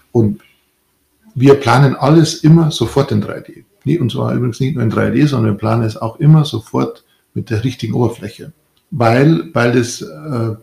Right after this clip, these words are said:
die einzige Möglichkeit ist, äh, so, ähm, die Ra-, äh, schwierige Räume wirklich bis zum Letzten zu verstehen, als Architekt,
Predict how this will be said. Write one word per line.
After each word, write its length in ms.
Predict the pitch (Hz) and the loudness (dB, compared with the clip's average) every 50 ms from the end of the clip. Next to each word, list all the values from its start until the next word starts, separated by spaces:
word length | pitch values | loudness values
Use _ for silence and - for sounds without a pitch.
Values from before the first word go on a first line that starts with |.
| - | -8
die 100 | - - | -6 -4
einzige 340 | - 135 135 - 147 131 120 | -4 -2 -2 -2 -2 -2 0
Möglichkeit 560 | 117 123 120 135 131 120 - - 120 113 104 | -2 -2 -2 -4 -6 -6 -6 -6 -6 -6 -6
ist, 500 | - - - - - - - 175 - - - | -6 -8 -8 -10 -12 -16 -16 -16 -16 -12 -10
äh, 320 | 143 113 113 110 110 110 110 | -8 -6 -4 -4 -4 -6 -6
so, 560 | - - - - 117 110 110 110 113 - - - | -8 -8 -4 -2 0 0 0 0 -4 -6 -6 -8
ähm, 560 | 113 110 107 107 104 104 104 104 - - - _ _ _ _ _ _ - | -6 -4 -4 -2 -2 -2 -4 -4 -8 -10 -14 _ _ _ _ _ _ -4
die 80 | 107 | -4
Ra-, 300 | 95 95 104 120 - - | -2 -2 -2 -2 -2 -4
äh, 480 | 131 123 120 120 117 110 107 117 123 117 | -6 -6 -6 -6 -8 -8 -10 -12 -12 -10
schwierige 480 | - - 139 151 151 143 123 117 110 104 | -6 0 2 4 4 4 4 2 0 0
Räume 300 | 110 117 120 117 104 107 | -2 -2 -2 -2 -2 0
wirklich 460 | 135 147 147 - 147 131 - - _ _ _ _ _ _ _ - | 0 0 0 -2 -4 -6 -8 -10 _ _ _ _ _ _ _ -4
bis 200 | 120 113 - - | -4 -4 -4 -6
zum 200 | - 113 110 107 | -4 -2 0 0
Letzten 560 | 127 - - - - 131 120 113 107 - - _ _ _ | 0 0 -2 -2 -4 -4 -4 -4 -4 -8 -12 _ _ _
zu 140 | - - 107 | -2 -2 0
verstehen, 340 | 101 104 - - 123 113 101 | 0 0 -2 0 2 2 2
als 140 | 101 101 - | 2 2 0
Architekt, 520 | 107 101 104 104 131 - - 71 - - | -2 -4 -2 -2 -2 -4 -4 -6 -14 -18